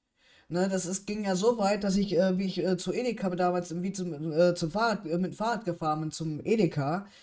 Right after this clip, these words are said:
bin ich mehr oder weniger bei heißen Temperaturen durch Schlafmangel fast zusammengebrochen auf dem Edeka, Wietz-, also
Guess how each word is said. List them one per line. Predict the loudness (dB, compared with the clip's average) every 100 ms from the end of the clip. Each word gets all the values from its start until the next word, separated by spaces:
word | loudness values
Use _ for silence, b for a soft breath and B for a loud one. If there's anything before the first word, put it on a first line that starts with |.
| B _ _ 2
bin | 4 4
ich | 2 -2 -4
mehr | 2 4 4
oder | 4 4
weniger | 4 4 2
bei | 2 4
heißen | 4 2 0 -6
Temperaturen | -4 -2 -2 -4 -4 0 0 2
durch | 0 0
Schlafmangel | 0 -2 -4 -6 -6 -4 -4
fast | -4 -8 -6
zusammengebrochen | -2 0 2 0 0 -2 -2 -4
auf | -8 -8
dem | -4
Edeka, | -2 -2 -2 -6 -4
Wietz-, | -4 -4 -6 -6
also | -6 -4 -6